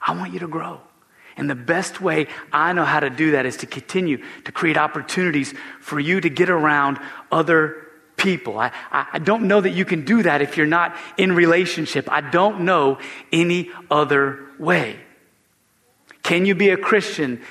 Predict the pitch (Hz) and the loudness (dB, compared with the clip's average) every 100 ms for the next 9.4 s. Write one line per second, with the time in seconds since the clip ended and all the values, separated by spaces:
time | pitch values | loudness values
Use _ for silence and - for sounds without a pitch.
0 | - 151 156 165 151 175 165 - 180 165 | -6 -2 0 0 0 2 2 0 2 4
1 | 156 131 - 185 190 180 - 202 - 170 | 4 0 -2 0 2 2 2 0 0 -2
2 | 151 156 - - - 185 180 170 - 180 | -2 -4 -6 -14 -4 0 2 0 2 2
3 | 175 160 147 160 160 131 117 143 185 - | 2 0 2 2 2 -2 0 0 0 2
4 | 240 240 - - - - - - 185 277 | 2 2 -6 -16 -20 -20 -20 -2 2 4
5 | 190 - - - - 175 - 262 202 120 | 2 -2 -8 -10 -10 -6 0 2 2 0
6 | - - - - 214 220 240 214 226 190 | -8 -18 -8 0 2 6 4 6 6 4
7 | 147 202 233 269 269 269 302 302 208 208 | 4 4 6 6 6 6 4 2 2 4
8 | 220 214 196 165 220 233 - 165 160 156 | 4 6 4 4 2 2 0 2 2 2
9 | 190 190 170 175 | 0 0 0 -2